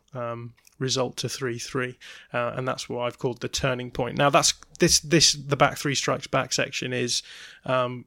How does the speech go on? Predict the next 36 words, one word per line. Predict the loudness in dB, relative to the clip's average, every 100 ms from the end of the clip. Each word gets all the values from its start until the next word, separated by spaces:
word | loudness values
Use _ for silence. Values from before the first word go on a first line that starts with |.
| _
quite | 4 4 4
a |
lot | 2 2 0
of |
games, | 0 -2 0 -2
so | -2
it's | -2
match | -2 -2 -2
day | -2
twelve | -2 -2 -2
to | -2
match | -4 -2
day | -4
twenty-one, | -2 -2 0 0 -2 -4 -14 -20 -10 0
um, | 2 2 -2
and | -4 -2 -2
I | -2
guess | 2 2
the | 0
big | -2 0
question | 0 0 -2
is | -4 -2
how | 0
you | 0 0
might | 0 -2 -6 _ _ -4
split | 0 2 2
that, | 2 2 -2 _ -2
um, | 0 0 -4 -12 -20 _
run | 2 2
of | 2
games | 0 0 0
in | -4 -2
two. | 0 0 -2 -4 -12 -16 -18 -10
Um, | -4 -2 -2 -6 -14 _
but | 4 4 -2 _ _ 6
anyone, | 8 10 8 6